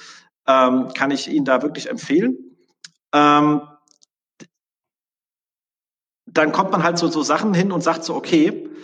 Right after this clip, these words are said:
warum habe ich signifikant andere Suchergebnismengen, wenn ich nach Anwalt oder Anwältin suche, nach Zahnarzt oder Zahnärztin? Und das ist kein hypothetisches Problem, das ist real. Und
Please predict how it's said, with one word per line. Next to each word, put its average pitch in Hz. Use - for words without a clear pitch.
warum 185
habe 170
ich 165
signifikant 175
andere 175
Suchergebnismengen, 147
wenn 151
ich 151
nach 143
Anwalt 165
oder 139
Anwältin 123
suche, 113
nach 113
Zahnarzt 135
oder 120
Zahnärztin? 113
Und 110
das -
ist -
kein 175
hypothetisches 175
Problem, 147
das 143
ist -
real. 131
Und 165